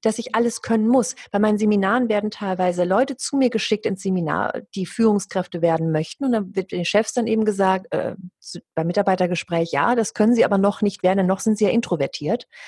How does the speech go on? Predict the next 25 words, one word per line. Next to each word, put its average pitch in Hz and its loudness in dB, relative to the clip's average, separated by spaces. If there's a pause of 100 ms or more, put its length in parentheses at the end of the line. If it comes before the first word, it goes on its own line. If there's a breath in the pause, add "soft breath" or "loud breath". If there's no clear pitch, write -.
(120)
Werden 160 2
Sie 214 4
mal 240 4
extravertierter.“ - -8 (840)
Und 180 0
dann 190 2
sage 190 0
ich - -6
gerne 185 2
so, 180 -4
„Wir 185 2
machen 196 0
doch 185 0
nicht 180 -4
aus - -4
einem 165 -2
Afroamerikaner 151 -4
einen 196 0
Chinesen.“ 233 0 (680 loud breath)
Also 214 0
warum 302 2
soll 247 2
ein 226 2
introvertierter 269 0
Mensch 233 -2